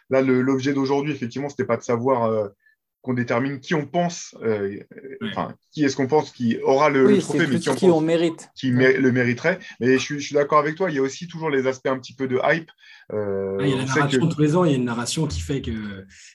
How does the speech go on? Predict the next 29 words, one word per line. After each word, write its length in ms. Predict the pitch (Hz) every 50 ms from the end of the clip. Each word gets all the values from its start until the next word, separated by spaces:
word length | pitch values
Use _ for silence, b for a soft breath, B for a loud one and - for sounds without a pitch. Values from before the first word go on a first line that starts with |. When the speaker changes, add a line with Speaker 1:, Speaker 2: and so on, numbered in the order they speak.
| _ _
Speaker 2:
que 240 | - 113 107 104 104
certains 340 | - - 101 - 131 127 120
penchent 300 | - 127 123 - - -
plus 220 | 131 123 - -
que, 400 | - 120 110 107 101 101 101 98
que 100 | 101 117
d'autres 260 | 104 113 120 110 110
vers 280 | 110 101 95 95 90 90
certaines 400 | 95 92 92 - 101 95 95 95
histoires. 520 | 98 95 - 117 120 127 127 131 127 117
Et 100 | 98 98
voilà. 280 | 101 113 123 120 - - B B B B B B B -
Là, 160 | 120 131 131
Embiid, 260 | 127 135 165 170 143
il 160 | 143 131 127
y 60 | 123 127
a 20 |
une 60 | 120
histoire 400 | 127 120 120 123 131 135 139 127
un 80 | 113 107
peu, 380 | 110 120 127 123 113 110 98 95
et 100 | 101 98
du 100 | 92 - -
coup, 240 | - _ _ -
j'ai 160 | 123 110 120 110
l'impression 380 | 107 - 127 127 - 156 151
qu'il, 320 | 147 - 127 117 117 113 110
voilà, 160 | 110 107 101
que 120 | - -